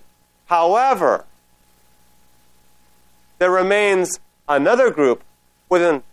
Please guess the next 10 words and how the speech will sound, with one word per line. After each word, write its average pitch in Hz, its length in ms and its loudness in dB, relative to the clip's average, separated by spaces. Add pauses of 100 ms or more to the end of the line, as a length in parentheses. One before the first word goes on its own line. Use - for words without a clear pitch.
within 170 220 0
the 156 100 0
family 160 320 0
of 131 140 -4
God. 107 320 0 (300)
Those 214 300 0
who 254 100 -2
weren't 262 320 0
sent 190 300 -2
away. 120 360 0